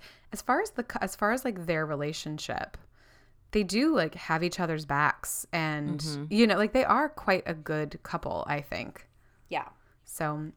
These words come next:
Speaker 1: it's sweet that, like, that's, 'cause, you know, Ross and Rachel don't have each other's backs. Like,
Speaker 2: No.
Speaker 1: Ross is jealous. Rachel gets annoyed and is embarrassed by him. And I feel like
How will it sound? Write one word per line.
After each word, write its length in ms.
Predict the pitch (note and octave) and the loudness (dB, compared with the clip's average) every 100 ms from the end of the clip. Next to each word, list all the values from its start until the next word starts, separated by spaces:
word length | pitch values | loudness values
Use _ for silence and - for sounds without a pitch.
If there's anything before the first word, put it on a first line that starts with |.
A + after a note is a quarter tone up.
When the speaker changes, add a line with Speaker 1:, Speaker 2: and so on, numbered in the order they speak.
| - | -10
Speaker 1:
it's 220 | F3+ - | -10 -4
sweet 240 | G#3 F#3+ | -2 0
that, 180 | F3 - | -2 0
like, 200 | D3+ D3 | -2 -4
that's, 320 | D3 - - - | -8 -10 -16 -2
'cause, 140 | B3+ | 2
you 60 | B3 | 4
know, 80 | G3 | 4
Ross 280 | G3+ A3+ | 4 2
and 100 | G#3 | 0
Rachel 480 | F3 E3+ D#3 D3+ - - - - - | -2 0 0 0 -2 -12 -20 -20 -2
don't 240 | F3+ E3+ - | 2 2 0
have 200 | - E3 | -6 -4
each 140 | D3+ - | -4 -6
other's 240 | C#3 C#3+ | -6 -4
backs. 360 | - - D3+ - | 0 -2 -2 -4
Like, 280 | D3 - - | -6 -6 -10
Speaker 2:
No. 300 | D3 C#3 C3+ | -8 -6 2
Speaker 1:
Ross 240 | E3 C3 | 2 2
is 160 | D#3+ D#3 | -4 -4
jealous. 640 | - D#3 D3+ D3 D3 - | 2 4 4 2 -2 -4
Rachel 340 | D#3+ D#3+ - E3 | -4 -4 -2 -2
gets 200 | D#3 - | -4 -4
annoyed 540 | D#3 D3+ D#3 D#3 D3+ - | -4 0 2 2 0 -2
and 100 | D#3 | -2
is 100 | D3+ | -2
embarrassed 640 | D3+ D3+ D3 D#3 D3 - | -4 -4 -2 0 -2 -4
by 140 | - C3+ | -2 0
him. 400 | D3+ C3+ C#3+ D#3 - - - | 0 -2 -4 -6 -14 -20 -10
And 100 | D#3+ | -6
I 60 | D#3 | -4
feel 200 | E3 D#3+ | -2 0
like 380 | D#3 D3+ - | 0 -2 -8